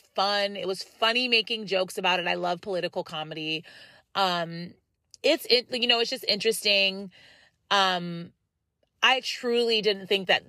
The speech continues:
like, his reign as, as president or, you know, the end of his term and, um, him making history as the first ever president to be detained and, like, arrested by,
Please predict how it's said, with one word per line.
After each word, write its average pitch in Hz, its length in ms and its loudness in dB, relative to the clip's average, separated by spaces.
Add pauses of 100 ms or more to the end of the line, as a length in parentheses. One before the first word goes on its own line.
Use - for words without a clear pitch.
(120)
like, 190 320 2
his 202 300 2
reign 180 400 0
as, 175 500 0
as 180 360 2
president 180 580 0
or, 170 100 2
you 180 140 -2
know, 180 100 -4
the 175 140 -2
end 185 160 -2
of 185 60 -2
his 190 180 -2
term 175 460 -2 (360)
and, 202 460 2
um, 185 440 2 (200)
him 214 300 0 (360)
making 208 500 -2
history 185 760 2
as 170 420 2
the 190 120 2
first - 640 -4
ever 175 260 0
president 165 560 -4
to 185 80 -6
be 160 140 -8
detained 160 640 -4 (480)
and, 165 320 4
like, 165 180 0
arrested 160 880 2
by, 151 460 2